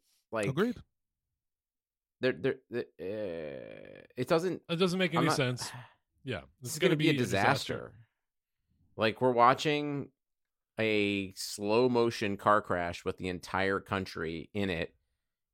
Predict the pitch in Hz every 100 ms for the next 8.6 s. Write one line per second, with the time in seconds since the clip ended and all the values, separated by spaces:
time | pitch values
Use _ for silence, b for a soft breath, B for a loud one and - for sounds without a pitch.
0 | - 107 101 98 104 98 104 92 113 143
1 | 107 92 87 87 92 98 110 95 82 101
2 | 90 85 85 92 147 185 165 - 87 80
3 | - _ _ _ _ _ _ _ _ -
4 | _ 85 90 101 101 95 92 - - 98
5 | 98 98 92 92 98 92 90 85 82 123
6 | - 110 107 - - 90 90 90 87 90
7 | 92 95 92 90 90 87 85 - - 87
8 | 85 87 82 85 82